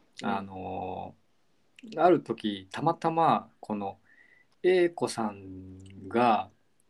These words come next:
Speaker 2: あの、このBおさんの会社の上司であるCおさんに会ったんだけど、
Speaker 1: うん。
Speaker 2: で、それで、Cおさんに一目惚れしましたと。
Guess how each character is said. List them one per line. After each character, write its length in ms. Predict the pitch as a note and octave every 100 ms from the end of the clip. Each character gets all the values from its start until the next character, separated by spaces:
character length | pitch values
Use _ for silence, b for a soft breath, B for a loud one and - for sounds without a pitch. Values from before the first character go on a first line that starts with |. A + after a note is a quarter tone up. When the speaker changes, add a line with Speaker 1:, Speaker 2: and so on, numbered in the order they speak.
| _ _ _ - -
Speaker 2:
あ 160 | G2
の、 160 | F#2+ F#2
こ 160 | -
の 100 | G2+
B 300 | F#2 A#2+ C#3+
お 80 | D3
さ 160 | C#3+ C3+
ん 40 |
の 60 | B2+
会 240 | - D3
社 100 | C#3
の 80 | C#3
上 200 | A#2+ D3+
司 80 | -
で 80 | G#2
あ 20 |
る 80 | G2+
C 400 | - - D3+ D#3
お 80 |
さ 240 | D3 C#3+ C#3+
ん 880 | C#3+ C#3+ C#3+ C#3 C3+ C3+ C3+ C3+ C3 A2+
に 120 | B2
会 160 | B2 C#3+
っ 20 | - _ _ -
た 100 | A2+
ん 140 | G2
だ 100 | F#2
け 100 | F#2
ど、 280 | G#2 F#2+ - _ _ _ _ _ _ _ _ -
Speaker 1:
う 80 |
ん。 180 | B2+ A2 - _ _ _ -
Speaker 2:
で、 320 | A#2 G#2+ - _ _ _ _ _
そ 180 | - -
れ 80 | D#3
で、 380 | D#3+ D#3+ A#2 A2 _ _ _ _
C 400 | - - E3+ E3
お 60 | D#3
さ 180 | D3+
ん 840 | D3 C#3+ C#3+ C#3 C3+ C3+ C3+ C3 B2+
に 260 | C3 G#2+ - -
一 160 | -
目 100 | D3
惚 140 | C3+ B2
れ 60 |
し 160 | A#2 A2
ま 100 | G#2
し 60 | -
た 80 |
と。 100 | -